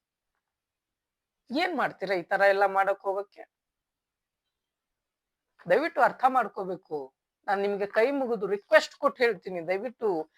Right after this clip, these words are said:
ಮತ್ತೆ ಆ ಕಟ್ಟಡವನ್ನ ಸಂಪೂರ್ಣವಾಗಿ ಮುಗಿದ್ಮೇಲೆ ಉದ್ಘಾಟನೆ ಮಾಡಿ, ನಮ್ದೇನು ಅಭ್ಯಂತರ ಇಲ್ಲ.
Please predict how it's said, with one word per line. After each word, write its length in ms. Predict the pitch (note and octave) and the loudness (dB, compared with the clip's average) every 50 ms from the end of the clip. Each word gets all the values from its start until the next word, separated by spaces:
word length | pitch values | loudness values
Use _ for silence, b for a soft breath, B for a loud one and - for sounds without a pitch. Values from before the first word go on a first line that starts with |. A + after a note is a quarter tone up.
| b b b _ | b b b _
ಮತ್ತೆ 260 | - - - - C#4+ | -12 -12 -4 0 2
ಆ 160 | C#4+ C4 A3+ A#3 | 4 4 4 2
ಕಟ್ಟಡವನ್ನ 760 | A3+ - G3+ F#3 - - C4 C4 C4+ B3 A3+ G3 F3 E3 E3 | 0 -4 -6 -6 -2 -2 0 0 0 0 0 -2 -4 -6 -8
ಸಂಪೂರ್ಣವಾಗಿ 760 | - - A3 A#3+ B3+ - G4 G#4+ A4+ G#4+ G4+ F4+ E4 C4 D4 | -4 -4 -4 -2 4 6 6 8 8 8 6 6 4 2 0
ಮುಗಿದ್ಮೇಲೆ 920 | C#4 C4 B3 A3+ C4+ A3 A3+ B3 B3+ B3+ B3 B3 A#3 A#3 - _ - - - _ | -4 -4 -4 -4 -6 -6 -4 -4 -2 0 2 0 0 -2 -6 _ -20 -20 -12 _
ಉದ್ಘಾಟನೆ 480 | B3+ A3 A3+ C#4 E4 F#4+ F#4+ F#4+ F4 C#4+ | -8 -8 -6 -2 0 0 0 -2 -6 -6
ಮಾಡಿ, 240 | B3 A#3 A#3 C#4 | -4 -2 -2 -2
ನಮ್ದೇನು 440 | C4 A#3 A#3 B3 C4 B3 C#4 C4 B3+ | -4 -4 -6 -6 -6 -8 -6 -6 -6
ಅಭ್ಯಂತರ 380 | A#3 G3 F#3+ A3+ A3 G3+ - G#3+ | -6 -6 -6 -6 -6 -6 -8 -8
ಇಲ್ಲ. 220 | F#3 E3 D3 - | -8 -8 -8 -10